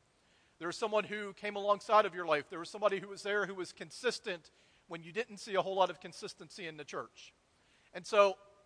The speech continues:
I think the way it's always been, relational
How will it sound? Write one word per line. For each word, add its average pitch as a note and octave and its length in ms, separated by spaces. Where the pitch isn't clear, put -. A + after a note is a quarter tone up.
I G3 100
think A3+ 200
the A#3+ 80
way G3+ 160
it's F3+ 220
always A#3 400
been, D#3+ 400
relational D#3 580